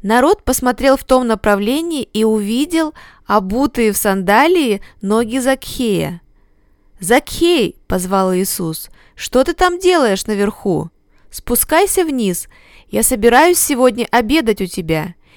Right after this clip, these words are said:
Иди скорее, готовься встречать гостей». Иисус был самым почётным гостем в доме Закхея.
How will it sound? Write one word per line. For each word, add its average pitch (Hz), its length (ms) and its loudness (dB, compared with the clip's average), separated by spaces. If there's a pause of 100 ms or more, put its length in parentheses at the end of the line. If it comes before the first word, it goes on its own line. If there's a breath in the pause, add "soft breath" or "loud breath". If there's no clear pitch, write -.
(120 soft breath)
Иди 196 360 0
скорее, 208 500 0
готовься 247 640 0
встречать 214 560 -4
гостей». 196 640 -4 (1300 soft breath)
Иисус 262 540 2
был 247 200 2
самым 320 500 2
почётным 240 580 0
гостем 220 480 -2
в - 80 -14
доме 214 260 -2
Закхея. 180 760 -6